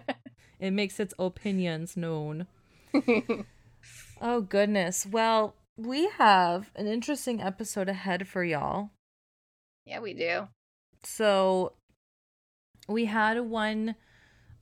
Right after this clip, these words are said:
Speaker 2: topic that kind of unfortunately fell through, which is okay. But we have this new topic that we just thought of today. <laughs>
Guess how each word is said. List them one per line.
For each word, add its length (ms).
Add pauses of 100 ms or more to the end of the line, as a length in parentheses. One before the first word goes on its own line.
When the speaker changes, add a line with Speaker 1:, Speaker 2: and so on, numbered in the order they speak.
(220)
Speaker 2:
topic 840
that 240
kind 260
of 180
unfortunately 580
fell 280
through, 340
which 200
is 100
okay. 640 (220)
But 720 (420)
we 300
have 260
this 160
new 240
topic 840 (380)
that 180
we 180
just 280
thought 240
of 160
today. 800 (600)
<laughs> 100